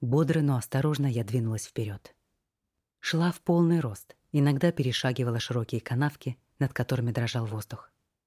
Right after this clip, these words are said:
Пульс уже давно перестал стучать в ушах, я успокоилась, даже наслаждалась происходящим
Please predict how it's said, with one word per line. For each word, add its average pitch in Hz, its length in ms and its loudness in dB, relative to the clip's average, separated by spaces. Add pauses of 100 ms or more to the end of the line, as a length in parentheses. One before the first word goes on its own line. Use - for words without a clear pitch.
(160)
Пульс 185 280 4
уже 139 160 2
давно 143 300 4
перестал 127 420 -2
стучать 117 380 -4
в 117 40 -4
ушах, 151 400 -4 (160)
я 139 180 2
успокоилась, 131 720 -2 (180)
даже 165 280 4
наслаждалась 151 760 -2
происходящим 123 840 -2